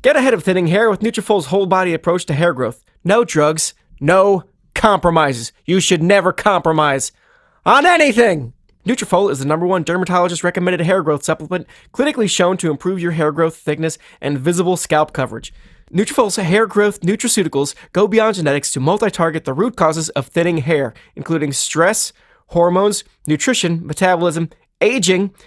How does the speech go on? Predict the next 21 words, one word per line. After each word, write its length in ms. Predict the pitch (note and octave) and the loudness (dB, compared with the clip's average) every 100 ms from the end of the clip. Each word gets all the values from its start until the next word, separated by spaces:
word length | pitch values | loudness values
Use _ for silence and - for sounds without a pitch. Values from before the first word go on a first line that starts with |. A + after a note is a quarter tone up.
| - | -2
and 180 | C#4 C4 | 0 4
lifestyle 520 | B3 F#3 E3 D3 D3 | 2 2 0 2 0
through 260 | - E3 D3+ | -2 -2 2
whole 180 | F#3+ F3+ | 2 4
body 240 | E3+ D#3+ | 2 2
health. 320 | C#3+ - - _ - _ _ _ _ _ _ | 0 -2 -8 _ -20 _ _ _ _ _ _
Physician 320 | G3+ B3+ G#3+ | -4 -2 0
formulated 420 | B3 B3+ B3 B3 | 2 4 2 2
using 220 | F#3 D#3 D3+ | 0 0 0
natural, 480 | F3 F3+ F#3+ F3+ - | 0 0 -2 -2 -2
medical 300 | C#3+ F#3 F3 | -2 0 -2
grade 260 | D3 E3 D#3+ | -2 -2 -2
ingredients, 500 | D3 G3 G3 F#3+ - - - | -2 -2 -2 -4 -8 -16 -8
Nutrafol's 440 | A3+ A3+ A#3+ G3 | -8 -2 0 0
drug-free, 580 | - E3 E3+ - E3+ E3 - _ - | 0 -2 -2 -4 -2 -4 -8 _ 0
patented 420 | B3 C4+ A3+ F3+ | 0 0 -2 0
technology 500 | F3+ E3 D3+ D3 D3+ | -2 -2 -2 -2 -6
provides 440 | - C3+ C#3+ C#3 | -6 -2 -2 -4
consistent, 580 | C3+ - G#3 - F#3+ - - | -6 -4 -2 -2 -4 -8 -6
reliable 420 | C#3+ E3 E3 E3 | 0 0 0 -2
results 380 | D3+ D#3 E3+ | -2 -2 -2